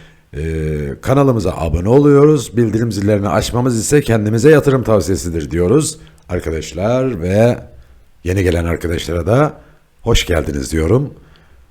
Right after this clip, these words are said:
Son günlerde göstermiş olduğunuz videolarımıza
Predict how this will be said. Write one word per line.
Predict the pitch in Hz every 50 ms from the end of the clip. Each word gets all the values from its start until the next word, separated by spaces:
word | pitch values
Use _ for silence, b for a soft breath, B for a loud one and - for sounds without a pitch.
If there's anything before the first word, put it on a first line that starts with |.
| b b _ _ _
Son | - - - 175 185 135 135
günlerde | 113 113 98 90 87 85 76 78 80
göstermiş | 69 110 131 135 - - 135 127 131 127 120 -
olduğunuz | 117 101 95 - 92 87 85 82 76 - - - 85
videolarımıza | 110 135 135 131 107 87 85 80 78 76 73 71 90 113 131 123 - -